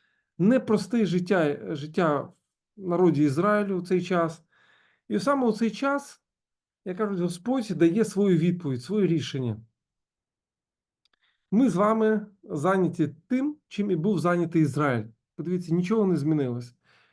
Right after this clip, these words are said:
Нам потрібно повернути Господа у наше власне життя, поставити його у центр. Як це робити? Ми з вами будемо робляти,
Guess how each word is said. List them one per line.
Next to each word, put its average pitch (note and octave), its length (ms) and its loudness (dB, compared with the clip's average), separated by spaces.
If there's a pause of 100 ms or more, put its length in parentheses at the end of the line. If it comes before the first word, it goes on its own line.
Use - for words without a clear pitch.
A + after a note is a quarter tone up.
(180)
Нам A#3+ 280 -4
потрібно F#3+ 460 -4
повернути F3 640 0
Господа F3 640 0 (720)
у F#3 100 0
наше A#3 300 2
власне E3 420 -2
життя, B2+ 340 -4
поставити G#3+ 540 0
його F#3 180 4
у G#3 120 0
центр. D#3 460 0 (640)
Як G#3 380 0
це F#3 140 2
робити? D3+ 420 2 (720)
Ми A3 140 4
з G#3+ 40 4
вами A3+ 240 4
будемо F3+ 360 2
робляти, G#3 520 -2